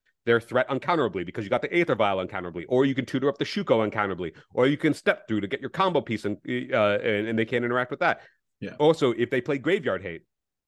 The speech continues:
Speaker 1: which means that you can't Dread Return to combo,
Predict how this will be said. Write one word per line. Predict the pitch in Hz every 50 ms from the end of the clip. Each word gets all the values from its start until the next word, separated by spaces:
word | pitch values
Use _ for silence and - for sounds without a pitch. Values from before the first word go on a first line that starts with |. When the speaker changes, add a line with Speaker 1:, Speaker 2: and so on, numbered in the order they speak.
| _ _ _ -
Speaker 1:
which | 113 117 - -
means | 143 143 135 113
that | 147 139
you | 127 120
can't | - - - 120 120 123 - _ _ _ _ -
Dread | 107 104 123 160 185 160
Return | 123 - - 120 104 98
to | 101
combo, | - - 110 95 85 85 87